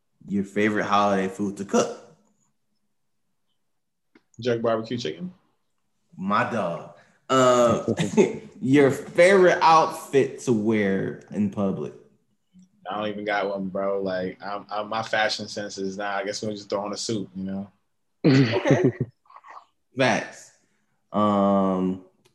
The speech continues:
Speaker 1: favorite pair of gym shoes?
Speaker 2: Uh, I guess Nike. I guess some Nikes, you know?
Speaker 1: What kind of Nikes?
Speaker 2: Uh, they're like, uh, some running sneakers.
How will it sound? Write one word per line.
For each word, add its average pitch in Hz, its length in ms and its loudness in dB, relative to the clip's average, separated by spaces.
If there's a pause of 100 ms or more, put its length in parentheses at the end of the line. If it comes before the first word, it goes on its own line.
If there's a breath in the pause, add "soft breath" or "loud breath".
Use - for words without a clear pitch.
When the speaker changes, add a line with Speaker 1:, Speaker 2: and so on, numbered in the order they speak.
(160)
Speaker 1:
favorite 135 300 6
pair 135 180 6
of 120 60 6
gym 127 160 4
shoes? 95 400 -4 (1600)
Speaker 2:
Uh, 117 420 -4
I 131 60 -8
guess 180 220 -8
Nike. 127 360 -6 (280)
I 139 40 -20
guess 123 160 -10
some 113 80 -8
Nikes, 110 480 -6
you 113 120 -12
know? 110 140 -14 (1040)
Speaker 1:
What - 120 -20
kind 107 180 -2
of 87 180 -2
Nikes? - 260 -20 (680)
Speaker 2:
Uh, 87 1000 -8
they're 80 140 -8
like, 82 300 -6 (300)
uh, 71 340 -8 (600)
some 95 380 -10 (100)
running 104 300 -6
sneakers. 101 720 -10